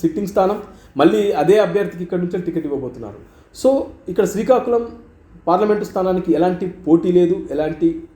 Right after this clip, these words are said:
డౌట్ లేదు. So, ఉన్నదల్లా ఇక్కడ రెండు లోక్సభ స్థానాలు, ఒకటి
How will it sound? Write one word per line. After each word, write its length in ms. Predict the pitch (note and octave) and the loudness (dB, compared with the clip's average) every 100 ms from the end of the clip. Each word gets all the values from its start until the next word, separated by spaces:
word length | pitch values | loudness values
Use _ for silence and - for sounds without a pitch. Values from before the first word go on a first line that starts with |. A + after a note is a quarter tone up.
| B2+ | 2
డౌట్ 280 | D3 F3 D3+ | 4 4 0
లేదు. 320 | A2+ - - - - | -6 -10 -20 -20 -4
So, 60 | G#3+ F3 | 2 2
ఉన్నదల్లా 420 | D#3+ G#3 G#3+ G3+ A3+ E3 | 4 2 2 0 -4 -4
ఇక్కడ 180 | F3 E3+ C3+ - - B2+ | -4 -2 -4 -8 -12 -4
రెండు 220 | D#3+ F#3+ F3+ | 0 2 2
లోక్సభ 340 | F3+ - E3+ E3+ | 2 0 -2 -2
స్థానాలు, 380 | F3 F3 F3+ B3+ - - - | -2 -2 -4 -6 -14 -20 -14
ఒకటి 160 | B2+ | -8